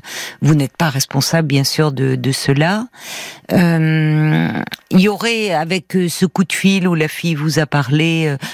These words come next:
il y aurait certainement un moyen d'apaiser les choses,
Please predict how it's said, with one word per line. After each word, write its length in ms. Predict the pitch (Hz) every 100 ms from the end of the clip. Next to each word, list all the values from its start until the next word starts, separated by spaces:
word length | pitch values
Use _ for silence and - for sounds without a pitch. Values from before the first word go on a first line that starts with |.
| -
il 40 | 165
y 40 |
aurait 160 | 160 175
certainement 560 | - 226 220 214 208
un 120 | 208
moyen 360 | 190 180 180 180
d'apaiser 500 | 170 165 170 156 170
les 120 | 160
choses, 460 | 156 - 208 240